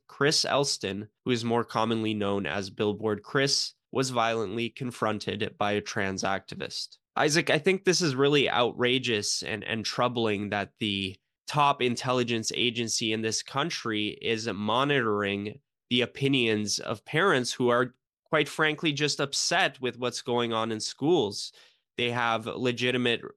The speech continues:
reasons to be concerned. So, Isaac, since when were Canadian parents a threat to this country? Does csis not have anything better to do? What about the ongoing cases of foreign influence campaigns or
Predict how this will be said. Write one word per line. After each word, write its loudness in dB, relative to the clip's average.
reasons -2
to -8
be -2
concerned. -2
So, 4
Isaac, 0
since -2
when 0
were 0
Canadian -2
parents -4
a -4
threat -2
to -4
this 0
country? -2
Does -2
csis -2
not 0
have -2
anything -2
better 0
to -10
do? 2
What 4
about 4
the 0
ongoing 2
cases -4
of -6
foreign 2
influence 0
campaigns -4
or 0